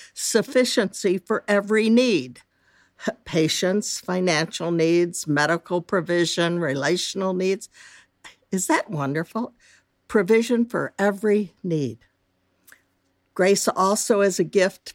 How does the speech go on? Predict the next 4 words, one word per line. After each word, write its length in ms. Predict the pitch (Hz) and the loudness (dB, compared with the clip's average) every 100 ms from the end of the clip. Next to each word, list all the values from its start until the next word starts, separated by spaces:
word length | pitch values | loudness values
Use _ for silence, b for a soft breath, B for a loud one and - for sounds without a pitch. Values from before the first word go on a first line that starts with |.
| _ | _
for 360 | 175 151 147 | 0 2 0
redemption 880 | 143 151 143 180 208 - 277 277 269 - | 0 -2 0 0 0 -2 -2 -2 -4 -4
and 180 | 165 | -6
forgiveness, 1040 | - 156 131 147 147 196 226 - - - | -4 -8 -4 -6 -4 -6 -6 -8 -14 -18